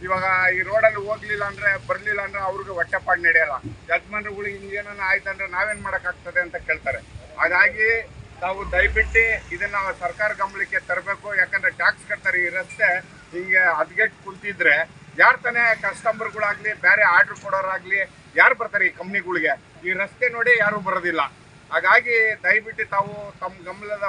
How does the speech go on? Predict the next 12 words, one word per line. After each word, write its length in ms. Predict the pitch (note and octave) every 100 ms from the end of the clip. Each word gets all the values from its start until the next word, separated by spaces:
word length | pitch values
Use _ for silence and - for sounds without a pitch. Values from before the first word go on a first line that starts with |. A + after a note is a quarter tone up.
| F3
ಮಾಧ್ಯಮ 260 | G3 G#3+
ಗಮನಕ್ಕೆ 600 | G#3 G3+ - G3 - -
ನಾನು 380 | F#3+ F#3+ F#3+ F3+
ತರೋದೇನಂದ್ರೆ, 880 | F3+ F#3 F#3 F3+ D3+ F3 G3 - - - -
ಇದನ್ನ 180 | G3 F#3+
ಹೇಳಿ 300 | F3+ G#3 A3
ಹೇಳಿ 380 | A#3 G#3+ G#3 -
ಸಾಕಾಗಿದೆ. 520 | G3 F#3+ F#3+ F3 F#3+ G3+ - F#3+ F#3
ನೋಡಿ 140 | G3 G#3
ಇಲ್ಲಿ 160 | -
ಎಷ್ಟು 220 | F#3+ -
ಜನ 160 | A3